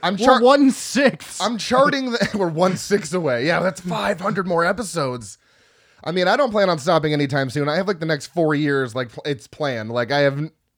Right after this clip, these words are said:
Speaker 1: nothing better to do with my life than make a podcast, so it's gonna happen. But, uh
Speaker 2: And that's well into six hundred episodes.
Speaker 1: What? The next
Speaker 2: Next
Speaker 1: couple of
Speaker 2: four,
Speaker 1: years?
Speaker 2: next four years?
Speaker 1: So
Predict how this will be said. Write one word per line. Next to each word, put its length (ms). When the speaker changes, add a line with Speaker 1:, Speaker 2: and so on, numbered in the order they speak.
Speaker 1:
nothing 360
better 220
to 60
do 100
with 100
my 100
life 300
than 280
make 200
a 20
podcast, 480
so 340
it's 120
gonna 160
happen. 400
But, 260
uh 320
Speaker 2:
And 100
that's 220
well 340
into 360
six 260
hundred 280
episodes. 840
Speaker 1:
What? 360
The 80
next 80
Speaker 2:
Next 80
Speaker 1:
couple 220
of 40
Speaker 2:
four, 80
Speaker 1:
years? 220
Speaker 2:
next 220
four 300
years? 460
Speaker 1:
So 160